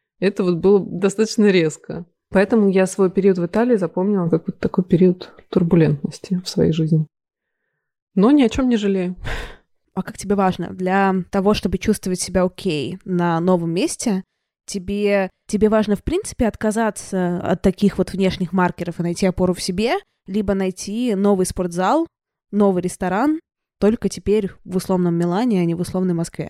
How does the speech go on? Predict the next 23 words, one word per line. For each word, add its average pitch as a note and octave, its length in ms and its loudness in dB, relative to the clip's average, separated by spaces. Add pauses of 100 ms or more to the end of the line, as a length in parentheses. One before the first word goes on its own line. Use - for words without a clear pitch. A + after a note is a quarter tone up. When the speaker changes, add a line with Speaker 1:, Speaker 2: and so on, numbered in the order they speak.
(160)
Speaker 1:
Ну, C4+ 80 4
мне D4 140 4
кажется, E4+ 260 0
это - 120 -4
параллельный C#4+ 600 2
процесс. - 540 -4
С - 60 -8
одной G#3 240 2
стороны, A3 360 4
у G#3+ 40 4
тебя G#3+ 340 2
укрепляется G#3+ 760 0
вот F#3 140 -4
эта G3 180 -2
вот F#3 140 -2
опора G#3 300 0
на G3 140 2
себя, B3+ 480 0
с - 80 -6
другой A3 260 0
стороны, A3 300 0
любому G#3 360 4
человеку G#3+ 640 0